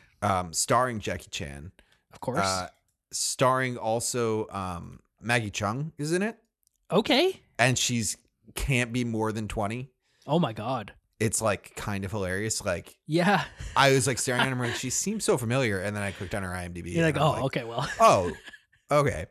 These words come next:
Speaker 1: Um, this movie is really good. It, like, there's a, uh, a talent here. I feel
Speaker 2: Yeah.
Speaker 1: like we don't see a lot of filmmaking stuff from Jackie Chan.
Speaker 2: Yeah.
Speaker 1: And I mean, I'll say as of, like, recently,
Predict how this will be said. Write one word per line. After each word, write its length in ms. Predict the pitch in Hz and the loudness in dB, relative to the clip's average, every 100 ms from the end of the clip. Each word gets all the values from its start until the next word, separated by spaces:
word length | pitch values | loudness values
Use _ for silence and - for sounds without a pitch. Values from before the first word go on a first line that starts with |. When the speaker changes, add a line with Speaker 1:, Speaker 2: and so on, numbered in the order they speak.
| _ _ - - | _ _ -20 -2
Speaker 1:
Um, 460 | 123 123 113 107 107 _ _ _ _ _ - | 2 2 2 -2 -8 _ _ _ _ _ -14
this 300 | 123 208 208 | 0 2 2
movie 200 | 320 311 | 0 0
is 140 | 233 180 | -2 0
really 220 | 190 160 | 2 2
good. 220 | 170 - | 0 2
It, 260 | 143 151 147 | 0 0 2
like, 360 | 156 139 - _ _ _ _ _ _ _ _ - 117 | 2 2 -6 _ _ _ _ _ _ _ _ -18 -2
there's 380 | 170 185 175 - 147 | 2 2 2 -2 0
a, 220 | 156 156 | 2 4
uh, 280 | 143 131 110 - _ _ - | 4 4 0 -6 _ _ -2
a 80 | |
talent 480 | - 180 240 110 - | 0 2 0 -2 -6
here. 280 | 87 - - _ _ _ - | -16 -16 -20 _ _ _ 2
I 100 | 139 | 4
feel 160 | 196 | 6
Speaker 2:
Yeah. 80 | 339 | 6
Speaker 1:
like 120 | 196 | 2
we 100 | 196 | 0
don't 240 | 151 165 - | 0 -2 -2
see 360 | - 156 156 | -2 0 0
a 100 | 127 | 2
lot 280 | 117 101 104 | 2 0 0
of 140 | 104 | -2
filmmaking 640 | - 101 104 127 123 156 147 | -6 -6 -4 -6 -8 -8 -6
stuff 360 | - 131 - - | -6 -6 -10 -10
from 200 | 175 165 | -8 -6
Jackie 320 | 160 147 170 | -6 -6 -8
Chan. 400 | - 180 180 196 _ _ - | -8 -6 -6 -10 _ _ -4
Speaker 2:
Yeah. 220 | 117 - _ | -4 -4 _
Speaker 1:
And 120 | 135 139 | 0 2
I 20 | |
mean, 240 | 131 110 - 69 87 113 | 2 -2 -8 -20 -12 0
I'll 160 | 120 | 2
say 340 | - 120 98 - - | 2 0 0 -6 -4
as 220 | 101 95 | -4 -4
of, 100 | 92 | -4
like, 140 | 95 87 | -6 -6
recently, 720 | 95 92 92 113 98 107 | -10 -8 -6 -6 -6 -6